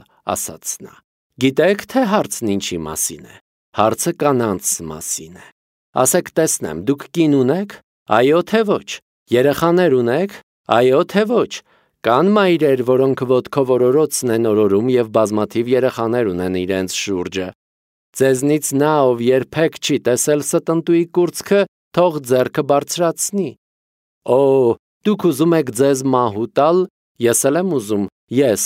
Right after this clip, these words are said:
որ խոսում եմ հիմա։ Բայց ես չեմ ուզում զգալ, որ կանանց ուրվականներ գալարում են բազուկներն իմ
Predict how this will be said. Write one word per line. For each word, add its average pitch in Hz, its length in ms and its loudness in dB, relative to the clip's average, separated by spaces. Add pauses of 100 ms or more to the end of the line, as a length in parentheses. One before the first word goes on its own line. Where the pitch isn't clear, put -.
(140)
որ 117 260 0
խոսում 110 400 -2
եմ 92 120 -6
հիմա։ 87 340 -10 (600)
Բայց 123 220 2 (100)
ես 131 360 2 (140)
չեմ 220 320 -2
ուզում 120 280 -2
զգալ, 107 400 0 (220)
որ 120 180 -2
կանանց 135 520 0
ուրվականներ 127 840 0
գալարում 117 480 0
են 131 160 -2
բազուկներն 117 720 -2
իմ 123 100 -2